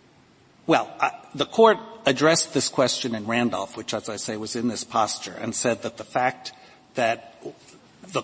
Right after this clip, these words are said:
the question whether the district court had the power to dismiss, A, was not before it and did not preclude it from hearing the case. Uh, I, I think if the, if this court were to hold that a stay was,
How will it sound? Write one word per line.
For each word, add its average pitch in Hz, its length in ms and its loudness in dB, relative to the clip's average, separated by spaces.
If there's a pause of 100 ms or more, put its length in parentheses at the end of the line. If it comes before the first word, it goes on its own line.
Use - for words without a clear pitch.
(120)
the 131 100 -4
question 165 600 4
whether 131 420 4
the 113 120 -6
district - 440 -4
court 123 260 -4
had 120 260 -4
the 110 80 -8
power 113 340 -2
to - 160 -10
dismiss, 113 580 -2
A, 139 140 4
was 135 180 0
not 117 220 0
before 127 400 -2
it 110 160 -6
and 113 120 -8
did 110 140 -8
not 117 260 0
preclude - 440 -4
it 101 180 -6 (340)
from 104 260 -2
hearing 113 380 0
the 90 80 -6
case. - 560 -4 (640)
Uh, 107 280 4 (580)
I, - 80 -8 (460)
I 117 100 2
think 165 360 2
if 151 160 2
the, - 100 0 (160)
if 156 140 0
this 165 180 6
court 151 260 6
were 131 120 2
to 120 120 0
hold 156 520 6
that 113 100 0
a 110 80 0
stay 143 420 4
was, 123 360 0